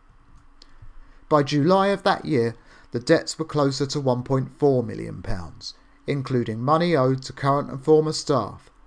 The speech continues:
and an offer of twenty-five pence in the pound for a C V A was rejected by creditors.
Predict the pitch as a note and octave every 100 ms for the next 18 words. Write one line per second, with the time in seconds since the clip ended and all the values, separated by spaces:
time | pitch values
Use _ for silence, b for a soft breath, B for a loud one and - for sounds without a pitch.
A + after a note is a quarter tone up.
0 | b b b b b b E3+ G3 G3+ F#3+
1 | G#3 F#3+ F#3 F3+ E3+ F#3 F3+ D#3+ D#3+ -
2 | C#3 C3+ C#3 C3+ C3 G3 D3+ B2+ C3 D#3
3 | E3 - C3 A#2+ C#3+ E3+ C#3 G#2+ G#2 G#2+
4 | D3 C#3 E3 - - F#2+ - F#2+ - D3+
5 | C3 A2+ - G#2+ -